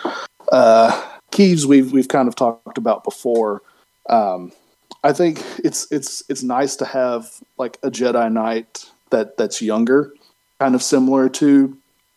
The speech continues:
an Anakin Skywalker, uh, someone who's still dealing with,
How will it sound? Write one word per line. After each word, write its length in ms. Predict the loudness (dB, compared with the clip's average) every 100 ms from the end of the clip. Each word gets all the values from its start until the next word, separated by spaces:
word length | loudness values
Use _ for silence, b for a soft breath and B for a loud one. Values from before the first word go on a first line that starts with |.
| _
an 120 | -6
Anakin 760 | -2 0 0 2 2 2 -2 -10
Skywalker, 760 | 0 2 4 4 4 0 0 -4 b _ _ _ _
uh, 180 | -4 -2
someone 380 | -2 -2 -2 -4
who's 440 | -4 -4 -6 -10 b b b _ _ _
still 760 | -6 -2 4 6 6 2 -4 -6 _ _ -6
dealing 400 | 0 2 4 2
with, 320 | -2 -6